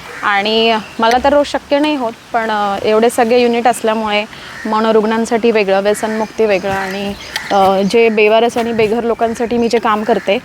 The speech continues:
ते इथे बरेचसे आमचे, अ, ऑर्फन लोकं आहेत की ज्यांना ससून हॉस्पिटलमध्ये ठेवलं आहे आणि, अ, नातेवाईकांनी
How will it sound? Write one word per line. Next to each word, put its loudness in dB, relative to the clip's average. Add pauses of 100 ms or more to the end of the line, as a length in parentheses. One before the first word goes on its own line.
(360)
ते 4
इथे 0
बरेचसे 2
आमचे, 2
अ, 2
ऑर्फन 0 (280)
लोकं -2
आहेत 0 (440)
की 0
ज्यांना 0
ससून 0
हॉस्पिटलमध्ये 0
ठेवलं 2
आहे 0 (540)
आणि, -4
अ, 2 (500)
नातेवाईकांनी 2